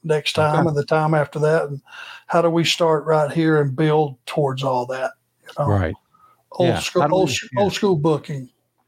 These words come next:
Speaker 2: Yeah. How do we build this right now that we have 'em and take advantage of this opportunity?
Speaker 1: What month would this have been? Did he come
Speaker 2: This
Speaker 1: in?
Speaker 2: is,
Speaker 1: July?
Speaker 2: this is, this, we're talking May, but yeah, then he, then they're
Speaker 1: May.
Speaker 2: talking about him showing up in June, and then the pay-per-view's July that he debuts.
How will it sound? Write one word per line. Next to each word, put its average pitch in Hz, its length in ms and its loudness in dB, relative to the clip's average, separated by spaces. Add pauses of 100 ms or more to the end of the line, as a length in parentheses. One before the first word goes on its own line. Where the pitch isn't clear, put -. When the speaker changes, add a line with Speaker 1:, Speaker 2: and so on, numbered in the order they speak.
Speaker 2:
Yeah. 135 280 0 (120)
How 143 140 0
do 160 80 0
we 156 100 2
build 139 300 0
this 123 220 0
right 117 200 2
now 104 160 2
that 104 80 0
we 104 140 -2
have 90 280 0
'em 71 200 -12 (280)
and 98 80 -12
take 113 220 2
advantage 104 420 2
of 95 60 0
this 87 160 -4
opportunity? 85 760 -2
Speaker 1:
What 190 220 -2
month 185 280 0
would 175 120 -2
this 175 220 0
have 165 140 0
been? 175 360 2 (280)
Did 165 100 2
he 160 80 0
come 175 160 2
Speaker 2:
This 180 80 4
Speaker 1:
in? 180 140 2
Speaker 2:
is, - 120 -8 (200)
Speaker 1:
July? 170 340 0
Speaker 2:
this 185 220 2
is, 131 60 -6 (340)
this, 131 240 -2
we're 139 140 2
talking 143 380 0
May, 135 220 4
but 120 160 0
yeah, 120 220 2
then 117 160 2
he, 123 100 2
then 120 400 -2
they're 120 120 2
Speaker 1:
May. 160 40 -4
Speaker 2:
talking 120 240 -2
about 110 240 0
him 113 140 -2
showing 113 280 0
up 110 180 -2
in 104 120 0
June, 110 300 2
and 104 100 -2
then 104 120 -2
the 101 60 -4
pay-per-view's 101 540 -2
July 92 380 2
that 87 120 -2
he 90 60 -2
debuts. 85 640 -4